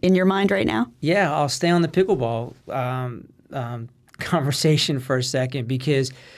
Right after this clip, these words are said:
Speaker 2: again, we've done a really good job of providing facilities for the number of players that we have here. And, and I mean, we, there's, you know, twelve more planned for the Pouncey Track facility and stuff like that.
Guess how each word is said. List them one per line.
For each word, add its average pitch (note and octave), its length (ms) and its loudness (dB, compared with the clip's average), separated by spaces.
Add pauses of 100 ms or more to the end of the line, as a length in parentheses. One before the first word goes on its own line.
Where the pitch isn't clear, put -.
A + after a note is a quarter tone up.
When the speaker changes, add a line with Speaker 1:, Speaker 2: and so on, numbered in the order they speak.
(360)
Speaker 2:
again, D3+ 240 2
we've D3+ 160 4
done D3 180 2
a C3 100 0
really D#3 300 4
good C3+ 180 0
job C#3 480 0
of B2 400 -4 (160)
providing C#3 540 -2
facilities B2+ 760 -4
for - 180 -6
the B2 80 -2
number B2+ 300 -2
of A#2 140 -14
players B2+ 340 -2
that A#2 100 -10
we A2+ 140 -12
have A2 360 -8
here. A2 340 -10
And, A#2 220 -10 (200)
and A#2+ 420 -8
I - 340 -14
mean, A#2 160 -4
we, A#2+ 80 -6
there's, A#2 520 -6
you B2+ 100 -6
know, A2+ 240 -10 (160)
twelve B2 340 -4
more B2 160 -4
planned A2+ 480 -8
for C3 120 -10
the A#2 80 -8
Pouncey A#2+ 420 -8
Track A#2 300 -10
facility A#2+ 500 -10
and A#2 100 -10
stuff A#2 240 -10
like A#2+ 180 -10
that. D#3 260 -2